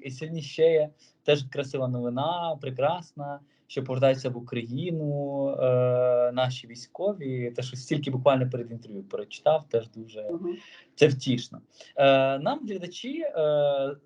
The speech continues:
Speaker 1: склали список самі питань, які хотіли б від вас почути. Е, відповідь, е, ось я вам їх буду озвучувати, ви вже будете відповідати. Але
Speaker 2: Добре.
Speaker 1: перед початком інтерв'ю ще хочу нагадати, підписуйтесь обов'язково на канал до пані Стели. Посилання ми залишимо в описі під відео на її
Speaker 2: Дякую.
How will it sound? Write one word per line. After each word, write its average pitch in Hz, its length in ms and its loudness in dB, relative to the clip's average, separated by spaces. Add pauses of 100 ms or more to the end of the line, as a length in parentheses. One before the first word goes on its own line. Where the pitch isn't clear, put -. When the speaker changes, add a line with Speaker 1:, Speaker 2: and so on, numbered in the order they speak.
(280)
Speaker 1:
склали 185 460 0
список 196 500 -8
самі 180 260 0
питань, 226 440 2
які 196 180 -2
хотіли 156 360 -4
б 143 160 -4
від 143 160 -2
вас 127 300 2
почути. 160 560 -10 (480)
Е, 117 800 6
відповідь, 220 600 -8
е, 165 220 -4
ось 143 300 -4
я 214 80 4
вам 233 80 -2
їх 196 140 -2
буду 190 160 -2
озвучувати, 165 560 -4
ви 170 60 -4
вже 170 140 -4
будете 151 300 -4
відповідати. 151 600 2
Але 156 120 6
Speaker 2:
Добре. 139 120 -4
Speaker 1:
перед 170 180 -2
початком 190 460 0
інтерв'ю 165 340 -6
ще 175 180 -10
хочу 160 220 -10
нагадати, 160 320 2
підписуйтесь 160 520 -8
обов'язково 143 500 -4
на 139 120 -2
канал 175 420 4 (360)
до 165 160 4
пані 165 320 0
Стели. 143 600 0
Посилання 143 360 0
ми 143 100 -4
залишимо 135 420 -4
в 131 40 -2
описі - 340 -6
під 113 220 -8
відео 110 260 -4
на 113 100 -2
її 131 100 2
Speaker 2:
Дякую. - 20 0